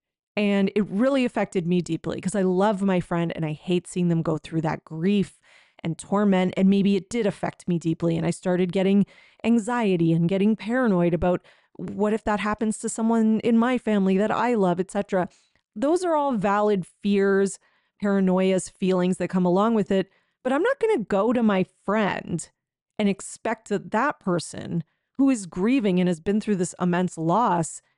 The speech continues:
it, that it's now their responsibility to take care of me. And it feels like that's what Sheena wants. And no, we're not talking about a death here. We're talking about cheating. But, you know, when something like cheating happens,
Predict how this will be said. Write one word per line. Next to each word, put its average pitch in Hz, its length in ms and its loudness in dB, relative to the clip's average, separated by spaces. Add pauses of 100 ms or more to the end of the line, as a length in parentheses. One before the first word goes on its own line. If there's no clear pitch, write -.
(600)
it, 180 200 -2
that 196 100 2
it's 202 180 -2
now 208 200 0
their 208 180 0
responsibility 185 760 0
to - 120 -14
take 170 200 -4
care 165 280 -2
of 156 160 -4
me. 165 440 -4 (880)
And 196 460 2
it 202 160 -2
feels 285 300 0
like 240 160 -6
that's 202 240 -2
what 196 100 -4
Sheena 175 480 0
wants. - 480 -6 (460)
And 214 160 4
no, 226 100 2
we're 180 160 4
not 202 160 0
talking 214 380 0
about 196 200 2
a 190 80 2
death 202 300 -2
here. 170 260 0
We're 170 140 2
talking 170 400 0
about 165 460 0
cheating. 175 680 0 (720)
But, 196 360 -4
you 240 80 0
know, 202 120 2
when 220 280 0
something 233 580 -2
like 190 400 -2
cheating 185 420 -4
happens, 170 760 0